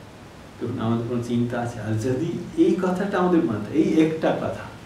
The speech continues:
"সর্বদা জানবে তোমার পিছনে আমি আছি", যে মা বলছে, সর্বদা যদি এই স্মরণ থাকে, তাহলে দেখুন তো সর্বদা আমাদের ভগবানের চিন্তা হবে।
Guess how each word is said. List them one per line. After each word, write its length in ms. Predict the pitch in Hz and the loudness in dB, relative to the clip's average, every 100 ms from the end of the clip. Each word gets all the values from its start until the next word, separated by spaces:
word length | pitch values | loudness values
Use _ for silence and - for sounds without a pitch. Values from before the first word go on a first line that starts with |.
| - - - - - - - - - - - - - - - - - - | -18 -18 -18 -18 -18 -18 -20 -18 -18 -18 -18 -18 -18 -18 -18 -18 -12 6
"সর্বদা 500 | 160 185 208 214 208 | 8 10 10 10 10
জানবে 520 | - 147 151 127 107 - - - - - - - - - | 10 8 8 6 2 -2 -8 -14 -16 -18 -18 -20 -18 -6
তোমার 220 | 135 131 127 | 2 2 2
পিছনে 400 | 131 123 127 123 117 120 - - - - - | 0 0 0 0 0 -4 -12 -16 -18 -18 -10
আমি 320 | 104 107 104 | -6 -4 -4
আছি", 300 | 98 - 107 - | -8 -12 -14 -12
যে 40 | 104 | -8
মা 240 | 107 113 107 | -4 -2 0
বলছে, 400 | 120 131 - - - - - - - - - - | -2 -2 -6 -12 -14 -18 -18 -18 -20 -18 -16 -4
সর্বদা 580 | 135 139 151 165 175 175 | 2 6 6 6 6 4
যদি 240 | 156 165 170 | 4 2 4
এই 240 | 170 165 | 4 4
স্মরণ 360 | 151 147 156 156 | 4 4 4 2
থাকে, 280 | 147 147 147 | -2 -2 -4
তাহলে 200 | 147 143 | -2 -2
দেখুন 280 | 139 135 147 139 | -2 -2 -2 -4
তো 60 | 139 - | -6 -2
সর্বদা 380 | 127 131 135 | 2 2 4
আমাদের 360 | 131 123 123 123 123 | 2 2 -2 -2 -2
ভগবানের 400 | 117 120 120 120 120 | -4 -2 0 0 0
চিন্তা 300 | 113 104 98 | -2 -2 -4
হবে। 280 | 92 - | -6 -10